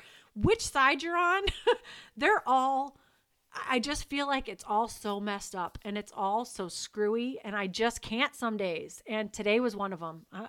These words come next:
today was one of 'em. And, <sighs> why aren't we allowing people just to live their lives as they see fit? If you're afraid, you can stay home.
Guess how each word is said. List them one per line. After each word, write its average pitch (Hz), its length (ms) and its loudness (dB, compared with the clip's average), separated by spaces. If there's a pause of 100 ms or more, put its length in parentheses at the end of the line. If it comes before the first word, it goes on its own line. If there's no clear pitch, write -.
(100)
today 214 340 0
was 269 160 -4
one 285 220 0
of 247 100 -4
'em. 202 240 -6
And, 196 340 -6 (1300)
<sighs> - 20 -4
why 294 1700 2
aren't 349 220 4
we 285 100 -2
allowing 233 440 4
people 214 280 -2
just 196 280 -6
to 208 80 -6
live 196 260 -4
their 196 160 0
lives 180 400 2
as 170 220 -10
they 180 160 -6
see 180 220 -10
fit? - 300 -8 (600)
If 196 180 -8
you're 220 160 2
afraid, 220 480 -4
you 233 160 -4
can 226 160 -6
stay 214 240 -6
home. 175 380 -10